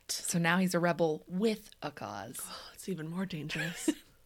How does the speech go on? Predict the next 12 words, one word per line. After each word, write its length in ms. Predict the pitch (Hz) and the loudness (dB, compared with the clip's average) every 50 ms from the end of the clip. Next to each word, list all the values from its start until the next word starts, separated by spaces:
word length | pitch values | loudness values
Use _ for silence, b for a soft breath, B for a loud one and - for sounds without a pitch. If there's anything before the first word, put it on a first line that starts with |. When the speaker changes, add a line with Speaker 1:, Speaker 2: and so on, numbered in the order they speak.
| _ - | _ -10
Speaker 2:
<laughs> 500 | - - - - - - - - _ - | -8 -8 -6 -8 -8 -10 -12 -10 _ 2
Speaker 1:
Being 240 | 277 302 311 311 | 4 4 4 4
a 60 | 294 262 | 4 6
garbage 380 | 214 202 185 180 170 180 175 185 | 8 10 10 10 8 6 4 2
man, 380 | 170 160 151 151 165 175 - - | 2 4 4 4 2 2 0 -2
Charlie's 460 | - - 214 208 220 233 254 240 202 165 | -2 0 2 4 4 4 4 4 4 4
route 320 | 175 165 160 160 - - | 6 6 6 6 4 2
took 220 | - - 180 180 | 0 0 0 0
him 260 | - - 160 156 160 - - | 0 -2 -2 -2 -4 -2 0
all 180 | - 180 196 208 | 2 2 4 2
through 220 | 196 - 208 208 | 2 0 -2 -2
town, 500 | 196 - - 151 147 143 139 143 147 170 | -2 -2 -2 0 0 0 -2 -2 -4 -6